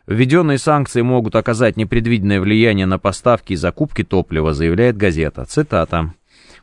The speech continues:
В две тысячи двадцать втором году администрация Байдена вводила против России все новые и новые санкции, которые носили, наносили ущерб экономике, но не могли остановить, а, Путина, вот так они пишут.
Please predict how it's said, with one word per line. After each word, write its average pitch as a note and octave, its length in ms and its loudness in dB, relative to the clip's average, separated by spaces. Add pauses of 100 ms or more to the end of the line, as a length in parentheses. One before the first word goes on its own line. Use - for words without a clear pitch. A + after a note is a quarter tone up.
В F2 60 -10
две G2+ 100 -4
тысячи F#3+ 320 0
двадцать C#3+ 240 0
втором C#3+ 280 0
году B2+ 280 0
администрация A#2+ 720 -2
Байдена G#2 460 0
вводила G2+ 400 0
против F#2+ 360 -4
России D3+ 400 2
все A2+ 240 0
новые C3+ 380 2
и A#2 40 0
новые A2+ 360 0
санкции, G2 500 -2
которые G#2 420 0
носили, G#2 520 0 (280)
наносили A#2 520 0
ущерб A#2+ 480 -2
экономике, A#2 600 0
но G2 120 -2
не A2+ 100 2
могли A2+ 380 2
остановить, F#2 760 -2 (300)
а, E2+ 420 0
Путина, F2 600 -4
вот - 100 -14
так A#1+ 180 -12
они A1+ 140 -10
пишут. - 320 -18